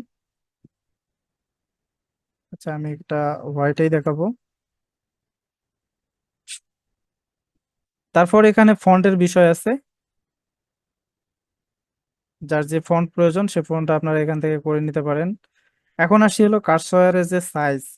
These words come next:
এই যে আমার যে কার্সরটা আছে এটা অনেক সময় অনেকের ছোট থাকতে পারে, বড় থাকতে পারে, এবং এখানকার যে ভিতরে যেটা আছে এই যে, আহ, বক্স আকারে, এটা কিন্তু পিক বক্স বলে, তো সেটাও কিন্তু এখান থেকে ছোট বড় করা যায়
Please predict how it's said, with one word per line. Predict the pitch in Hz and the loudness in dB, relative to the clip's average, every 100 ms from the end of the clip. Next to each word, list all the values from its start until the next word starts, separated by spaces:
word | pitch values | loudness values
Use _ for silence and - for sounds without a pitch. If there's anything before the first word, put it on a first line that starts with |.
| _ - | _ -10
এই | 165 | -4
যে | |
আমার | 170 175 165 | -2 -2 -4
যে | 175 | -4
কার্সরটা | 156 156 175 160 147 139 | -4 -2 -4 -4 -4 -6
আছে | 127 175 | -4 -4
এটা | 170 | -2
অনেক | 160 160 | -2 -4
সময় | - 160 160 160 | -4 -4 -2 -2
অনেকের | 151 151 156 | -4 -4 -6
ছোট | 151 170 165 | -6 -4 0
থাকতে | 175 165 175 | 0 2 2
পারে, | 175 | 2
বড় | 156 151 147 | 2 -2 -2
থাকতে | 156 - 147 | -4 -4 -4
পারে, | 147 185 - | -4 -6 -4
এবং | 165 165 170 | -2 -2 -2
এখানকার | 160 180 180 185 170 | 0 0 2 0 2
যে | 180 | -2
ভিতরে | 160 160 170 170 | -2 -4 -2 -2
যেটা | 160 160 165 147 | -2 -2 0 0
আছে | - 151 | -2 -4
এই | 147 | -4
যে, | 151 147 - - _ _ _ | -4 -6 -12 -20 _ _ _
আহ, | 151 | -8
বক্স | 143 170 - | 0 0 2
আকারে, | 165 151 175 | 0 0 -2
এটা | 175 | -2
কিন্তু | 165 160 156 | -4 -6 -4
পিক | 185 165 | -4 0
বক্স | 160 143 - | -2 -2 -4
বলে, | 143 147 269 _ _ _ _ _ _ _ _ _ | -2 -2 -4 _ _ _ _ _ _ _ _ _
তো | 180 | -8
সেটাও | - 190 208 | -2 2 4
কিন্তু | 208 208 226 233 | 4 2 2 0
এখান | 175 196 | 0 0
থেকে | 180 190 208 | 0 -2 -4
ছোট | - 175 | -4 -4
বড় | 175 170 165 | 0 0 0
করা | 151 143 | -2 -4
যায় | 131 | -8